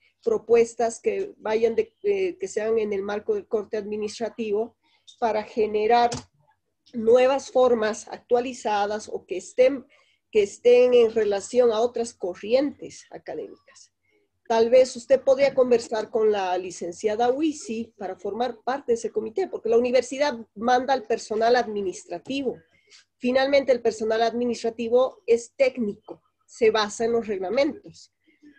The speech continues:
pero las personas que se dedican a la academia, a la investigación, tal como es el caso suyo,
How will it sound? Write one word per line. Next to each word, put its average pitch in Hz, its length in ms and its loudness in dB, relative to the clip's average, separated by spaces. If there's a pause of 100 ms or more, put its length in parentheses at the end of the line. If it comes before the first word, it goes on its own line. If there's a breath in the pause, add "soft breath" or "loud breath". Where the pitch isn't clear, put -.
pero 247 680 6
las 190 200 -4
personas 220 560 -2
que 208 160 2
se 214 160 0
dedican 214 580 -4
a 180 100 -6
la 175 100 -4
academia, 196 720 0
a 180 80 -12
la 175 80 -8
investigación, 175 840 -6
tal 170 220 -14
como 180 240 -10
es - 120 -14
el 165 140 -16
caso 165 300 -14
suyo, 190 500 -14